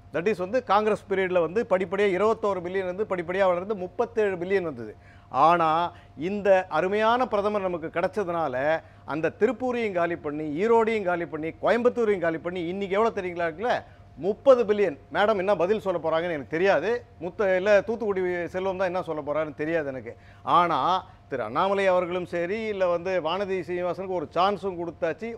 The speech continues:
ஒருத்தருக்கு கொடுத்ததுக்கே வந்து ரெக்கவரி வரல. நான் ஏன்னா கோயம்புத்தூருக்கு ரெகுலரா பிசினஸ் விஷயமா போறவன், இன்னி வரைக்கும் அங்க இருக்கிற கோயம்புத்தூர் ஹோட்டல்ஸ் எல்லாமே தேர்ட்டி பர்சன்ட் ஆக்குபன்சிக்கு கீழே தான் இருந்திருக்குது. நான் சொல்றது வந்து அரசியல் ரீதியான ஸ்டேட்மெண்ட் கிடையாது. யாருன்னா வந்து நீங்க ஹோட்டல் பிசினஸ் நடத்துறவங்க யாரா கேட்டாலும் கோயம்புத்தூர், ஈரோடு, திருப்பூர்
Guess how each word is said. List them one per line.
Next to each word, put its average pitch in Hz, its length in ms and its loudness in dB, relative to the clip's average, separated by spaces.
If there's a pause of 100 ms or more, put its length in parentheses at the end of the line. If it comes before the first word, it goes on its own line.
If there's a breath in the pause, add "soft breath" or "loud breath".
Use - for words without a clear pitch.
(120)
ஒருத்தருக்கு 208 420 -2
கொடுத்ததுக்கே 202 460 -2
வந்து 208 220 0
ரெக்கவரி 190 380 0
வரல. 175 240 2 (500 soft breath)
நான் 185 220 4
ஏன்னா 220 40 2
கோயம்புத்தூருக்கு 202 560 0
ரெகுலரா 190 300 2
பிசினஸ் 180 300 -6
விஷயமா 185 360 -2
போறவன், 180 340 0 (380 soft breath)
இன்னி 240 340 2
வரைக்கும் 233 480 2
அங்க 175 220 -2
இருக்கிற 190 280 0
கோயம்புத்தூர் 202 400 0
ஹோட்டல்ஸ் 185 340 0
எல்லாமே 165 280 -2
தேர்ட்டி 202 460 2
பர்சன்ட் 196 300 -2
ஆக்குபன்சிக்கு 185 600 -6 (140)
கீழே 269 280 4
தான் 233 180 6
இருந்திருக்குது. 147 400 -4
நான் 165 180 -4
சொல்றது 202 260 -4
வந்து 208 380 -4 (260 soft breath)
அரசியல் 185 380 0
ரீதியான 208 380 2
ஸ்டேட்மெண்ட் 196 400 -4
கிடையாது. 196 260 -2
யாருன்னா 190 300 2
வந்து 208 240 -2
நீங்க 185 240 -2
ஹோட்டல் 190 500 -4
பிசினஸ் 160 380 -10
நடத்துறவங்க 180 420 -2
யாரா 175 220 2
கேட்டாலும் 165 500 -4
கோயம்புத்தூர், 196 340 0
ஈரோடு, 175 300 -4
திருப்பூர் 190 420 -6